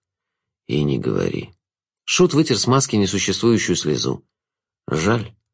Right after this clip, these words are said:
отпустил всех котов, они бы сыграли на аккордеоне", захихикал он. "Я никогда не понимал твоих шуток", развёл руками мастер. "Просто ты относишься к ним слишком философски".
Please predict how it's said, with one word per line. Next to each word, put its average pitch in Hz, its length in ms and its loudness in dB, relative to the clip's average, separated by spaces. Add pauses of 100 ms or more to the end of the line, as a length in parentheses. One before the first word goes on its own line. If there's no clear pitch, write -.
(180)
отпустил 113 580 2
всех 101 320 0
котов, 82 520 0 (320)
они 117 220 4
бы 101 100 4
сыграли 95 460 2
на 80 120 4
аккордеоне", 69 760 0 (400)
захихикал 95 640 0
он. - 140 -8 (880)
"Я 123 200 4
никогда 143 420 4
не 151 100 4
понимал 127 360 2
твоих 117 260 0
шуток", - 440 -4 (140)
развёл 90 320 2
руками 90 300 2
мастер. - 440 -4 (800)
"Просто 71 420 -2
ты 87 360 -2
относишься 64 560 -4
к - 100 -20
ним 62 200 -2
слишком - 420 -6
философски". - 720 -10